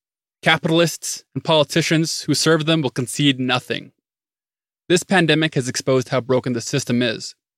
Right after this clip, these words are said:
and how deadly the consequences are. We stand in solidarity with the striking workers and the unemployed in these and future crucial struggles. Thanks for listening.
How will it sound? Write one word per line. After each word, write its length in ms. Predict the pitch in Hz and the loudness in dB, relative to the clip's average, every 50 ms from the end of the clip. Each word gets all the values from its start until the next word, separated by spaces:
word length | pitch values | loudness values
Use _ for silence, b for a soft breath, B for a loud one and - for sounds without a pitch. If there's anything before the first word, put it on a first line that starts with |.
| _ _ _ | _ _ _
and 100 | 139 139 | -2 0
how 140 | 151 139 131 | 2 0 0
deadly 480 | 123 113 113 127 135 147 143 135 131 | 0 -2 0 2 2 2 2 0 -2
the 100 | 120 120 | -2 -4
consequences 680 | 113 - - 147 143 135 135 - - 127 120 120 120 117 | -8 -8 -6 -6 -4 -4 -6 -6 -4 -6 -6 -6 -4 -2
are. 320 | 123 123 123 120 123 - _ _ _ _ _ _ _ _ _ _ _ _ _ _ _ _ _ _ | 0 0 0 -2 -4 -8 _ _ _ _ _ _ _ _ _ _ _ _ _ _ _ _ _ _
We 100 | 143 139 | -2 -2
stand 300 | - - 165 151 151 143 | 0 0 0 2 2 0
in 100 | 127 117 | -2 -2
solidarity 680 | - 156 160 180 185 180 170 175 170 156 131 117 113 117 _ _ _ _ _ _ _ _ _ _ | 0 2 4 4 4 4 4 4 4 2 0 -2 -6 -8 _ _ _ _ _ _ _ _ _ _
with 100 | 143 131 | -2 -2
the 80 | 135 - | 0 -2
striking 460 | - - 156 165 180 - 190 170 156 | 0 2 2 2 2 2 0 0 2
workers 480 | 160 165 165 - 185 175 170 160 - | 2 0 0 2 2 2 2 0 -2
and 120 | - 131 123 | -4 -4 -2
the 120 | 127 - | -2 0
unemployed 560 | 131 143 156 156 151 - - 139 131 131 131 | 2 2 2 0 -2 -2 0 2 2 2 0
in 160 | - 120 127 120 | -2 -6 -4 0
these 300 | 127 139 151 151 143 - | 2 2 2 2 0 -2
and 200 | - 131 127 _ | -6 -6 -8 _
future 320 | - 139 135 - 147 135 | -2 -2 -2 0 -2 -6
crucial 380 | - - - 135 131 - 143 123 | -6 -2 -2 -2 0 0 -2 -4
struggles. 640 | - - - 117 117 110 - - - - - - _ _ _ _ _ _ _ _ _ _ _ _ _ _ _ _ _ _ _ _ _ _ _ _ _ _ _ _ _ _ _ _ _ _ _ _ _ _ _ _ _ _ _ _ _ _ _ | -4 -2 -2 -2 -2 -2 -4 -14 -14 -14 -14 -16 _ _ _ _ _ _ _ _ _ _ _ _ _ _ _ _ _ _ _ _ _ _ _ _ _ _ _ _ _ _ _ _ _ _ _ _ _ _ _ _ _ _ _ _ _ _ _
Thanks 180 | 196 220 220 | 2 2 2
for 120 | - - 175 | 2 2 4
listening. 440 | 180 180 - - 123 110 110 147 | 4 4 2 0 -4 -4 -4 -8